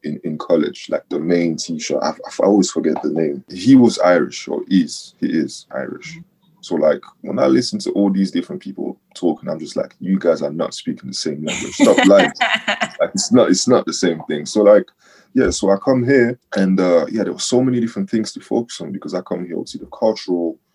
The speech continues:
Speaker 1: apart from the language, also, also culturally, people don't behave the same way. Like sometime, you know, till today, 'cause I've been here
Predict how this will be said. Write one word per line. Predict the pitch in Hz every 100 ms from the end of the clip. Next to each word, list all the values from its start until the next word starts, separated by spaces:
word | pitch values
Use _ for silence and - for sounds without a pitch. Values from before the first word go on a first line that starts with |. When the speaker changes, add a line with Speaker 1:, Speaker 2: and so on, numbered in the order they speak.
| _ _ _ -
Speaker 1:
apart | - 120
from | 107 98
the |
language, | 98 123 85 85 -
also, | 87 - - -
also | 87 87 73
culturally, | - 107 104 - 78
people | - 98 90
don't | 90 -
behave | 73 - 87 82
the | -
same | - 82 85
way. | - - - _ _ _ _ _ -
Like | 82 -
sometime, | - 117 117 123 110 107 98 -
you | 92
know, | 87 -
till | - 98 92 87 _
today, | - - - 92 87
'cause | - 82
I've | 82 -
been | 78 78
here | 73